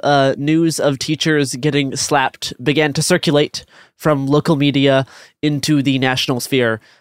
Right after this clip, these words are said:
um, alongside headlines like, uh, "TikTok-inspired slap a teacher challenge, assault reported at Braintree's East Middle School,"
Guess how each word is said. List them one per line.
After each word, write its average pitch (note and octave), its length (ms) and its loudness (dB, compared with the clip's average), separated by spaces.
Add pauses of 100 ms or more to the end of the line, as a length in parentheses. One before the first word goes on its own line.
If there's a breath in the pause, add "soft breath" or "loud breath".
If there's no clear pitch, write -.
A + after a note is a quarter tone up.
(120)
um, B2+ 260 0
alongside C3+ 540 0
headlines A#2+ 640 -2
like, G#2+ 260 -2
uh, G#2 240 0
"TikTok-inspired C#3 1040 -2
slap B2+ 380 -2
a C3+ 80 0
teacher C3 380 -6
challenge, C3 500 -2
assault D#3+ 480 0 (240 loud breath)
reported F3 640 4
at B2+ 180 -2
Braintree's D#3 680 2
East E3 300 0
Middle D#3+ 220 2
School," A2+ 480 -4